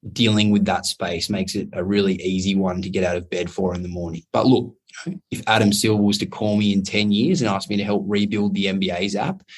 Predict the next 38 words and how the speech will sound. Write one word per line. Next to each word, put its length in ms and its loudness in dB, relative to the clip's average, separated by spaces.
I 40 0
would 200 2
have 140 2
to 80 -2
give 160 2
it 100 2
some 140 0
serious 500 0
thought. 400 0
But, 260 0
you 80 -2
know, 80 -2
the 120 -2
problems 440 2
we're 140 2
solving 460 0
at 80 -4
Spriggy, 520 -2
together 400 2
with 160 2
the 140 -2
incredible 480 -2
willingness 460 -2
of 120 -6
those 280 0
around 340 -4
me 140 -4
to, 160 -6
like, 200 -8
teach 360 2
and 100 2
support 400 0
my 140 -2
career, 480 -2
make 260 -2
it, 220 -2
you 100 -10
know, 100 -12